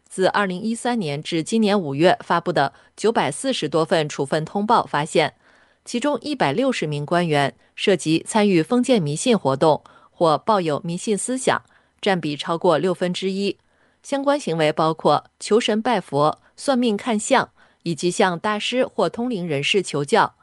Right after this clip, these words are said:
宁夏原副主席白雪山就是因为改建喷泉、调整风水而落马。这类行为常被中共指控为不信马列、信鬼神、丧失理想信念。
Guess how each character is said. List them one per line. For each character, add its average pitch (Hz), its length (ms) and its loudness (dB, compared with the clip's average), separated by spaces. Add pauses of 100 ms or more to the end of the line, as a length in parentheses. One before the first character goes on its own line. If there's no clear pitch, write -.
(640)
宁 208 140 -2
夏 269 200 0
原 180 240 0
副 262 180 -4
主 143 160 -2
席 156 240 -2
白 156 220 0
雪 160 220 0
山 202 300 0 (100)
就 196 160 0
是 180 120 -4
因 180 160 -2
为 147 180 2
改 135 200 -4
建 160 240 0
喷 220 180 -4
泉、 147 380 -2
调 175 180 -4
整 180 160 -2
风 226 240 -4
水 135 280 -2
而 151 120 0
落 175 200 2
马。 135 240 -4 (720)
这 247 120 4
类 214 120 8
行 185 240 0
为 151 240 4
常 160 180 -6
被 185 140 2
中 233 200 0
共 208 220 2
指 143 140 -6
控 202 240 -4
为 139 240 0 (280)
不 170 140 -4
信 269 220 -2
马 156 200 0
列、 226 300 2
信 240 220 -4
鬼 139 180 -2
神、 156 380 -2 (200)
丧 226 280 0
失 262 160 -2
理 185 180 -4
想 190 240 -4
信 180 240 -6
念。 160 220 -2